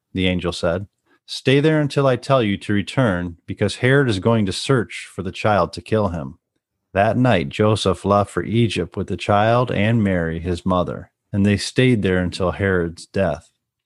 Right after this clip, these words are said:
This fulfilled what the Lord had spoken through the prophet, "I called my son out of Egypt."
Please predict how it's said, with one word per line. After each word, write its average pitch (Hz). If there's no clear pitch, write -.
This 170
fulfilled 101
what 92
the 98
Lord 98
had 98
spoken 98
through 104
the 104
prophet, 92
"I 104
called 117
my 95
son 123
out 98
of 101
Egypt." 90